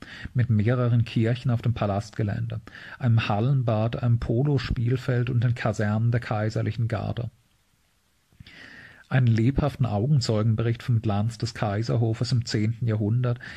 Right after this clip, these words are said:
liefert Liutprand von Cremona, Diplomat, Schriftsteller und Bischof, der mehrmals in diplomatischem Auftrag nach Konstantinopel reiste.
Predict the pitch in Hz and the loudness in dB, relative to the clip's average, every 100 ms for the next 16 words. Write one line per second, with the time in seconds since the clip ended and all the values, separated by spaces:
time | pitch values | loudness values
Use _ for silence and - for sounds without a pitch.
0 | - 120 113 117 120 117 113 131 - - | -4 2 2 2 0 2 2 2 -2 -2
1 | 107 110 131 117 - 110 101 101 110 110 | -2 0 -2 -2 0 0 0 0 -2 -2
2 | - 120 110 - 107 101 101 120 - - | -4 -4 0 0 2 0 0 -2 -4 -2
3 | 117 - - 127 117 110 104 113 - 135 | -2 -2 -4 0 2 0 0 0 0 -2
4 | 123 - - - - 127 113 113 123 131 | -4 -6 -16 -18 -4 0 2 4 4 2
5 | 127 120 117 - 120 107 104 113 113 117 | 2 2 2 2 0 2 2 0 0 0
6 | 101 107 - 120 107 113 - 104 104 117 | 0 -2 0 -2 0 -2 0 -2 -2 -2
7 | 104 110 104 110 120 - 104 101 - | 0 0 0 -2 -4 -4 -6 -8 -10